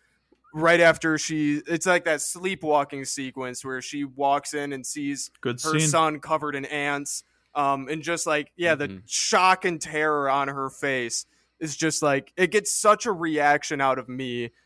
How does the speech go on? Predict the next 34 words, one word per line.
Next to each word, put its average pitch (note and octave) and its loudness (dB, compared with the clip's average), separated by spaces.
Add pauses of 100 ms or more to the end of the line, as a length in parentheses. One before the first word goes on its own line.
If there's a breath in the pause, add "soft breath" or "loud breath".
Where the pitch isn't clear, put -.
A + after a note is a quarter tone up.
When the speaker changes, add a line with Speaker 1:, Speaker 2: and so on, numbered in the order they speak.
(160)
Speaker 1:
and B2+ -2
I C3+ 2
hope D3+ -2
many C#3+ -2
audi-, C3+ 0
other C#3 -2
audience B2 0
members A#2+ -8
watching A#2+ -2
it, A#2 -10
because B2 -12
it's B2 -14
like, A#2+ -6 (800)
god, D3+ 2
it D3 0
just E3+ -4
gives E3+ -2
chills. D#3+ -2
It C3 -6
makes D#3+ -2
me D#3 -4 (480)
also F3+ 2
feel E3 0
terrified D#3+ 4
at C#3 0
whatever D3 0
she's C#3+ -6
looking C3+ -4
at, A2 -8
just C#3+ -6
her E3 2
reaction D3 -2
to A2 -12
it. A2 -14